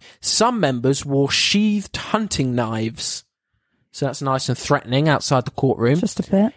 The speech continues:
Speaker 1: Each of them was easily identifiable by the
Speaker 2: <laughs>
Speaker 1: X on their forehead.
Speaker 2: Of course.
Speaker 1: <laughs> One day, some members of the Manson family wore robes to the trial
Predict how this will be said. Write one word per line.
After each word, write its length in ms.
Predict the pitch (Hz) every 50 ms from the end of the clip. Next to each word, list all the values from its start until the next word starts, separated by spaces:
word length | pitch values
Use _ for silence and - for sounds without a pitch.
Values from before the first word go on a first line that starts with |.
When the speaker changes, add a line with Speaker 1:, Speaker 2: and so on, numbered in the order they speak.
| - _
Speaker 1:
Each 280 | - 220 208 175 - 185
of 100 | 160 143
them 220 | 156 151 147 143
was 140 | 139 131 -
easily 360 | - 165 165 147 - 143 135
identifiable 920 | 131 131 135 - 135 135 - - - 202 240 220 156 117 117 120 147 165 _ _
by 120 | - 147 -
the 220 | 226 202 - 302
Speaker 2:
<laughs> 100 | - 165
Speaker 1:
X 240 | - - - - - -
on 160 | 160 151 143
their 180 | 143 147 151 151
forehead. 380 | - - 220 240 233 208 185 233
Speaker 2:
Of 140 | 220 -
course. 560 | - - 233 208 202 185 170 - - - - - - - -
Speaker 1:
<laughs> 540 | - 233 - _ _ - 220 226 240 233 180
One 320 | 165 175 214 262 277 269
day, 420 | 220 170 143 131 127 143 170 202 - _ - - _
some 400 | - - - - 214 240 254 247
members 320 | 233 208 175 156 147 139 151
of 80 | 139
the 40 | 135
Manson 360 | 135 139 135 127 - - 143
family 440 | 135 - 143 135 135 131 139 151 156 -
wore 280 | 160 160 165 165 165
robes 460 | 156 147 147 170 202 233 262 240 - -
to 100 | - 160
the 120 | 139 131
trial 480 | - - 143 123 117 117 117 131 165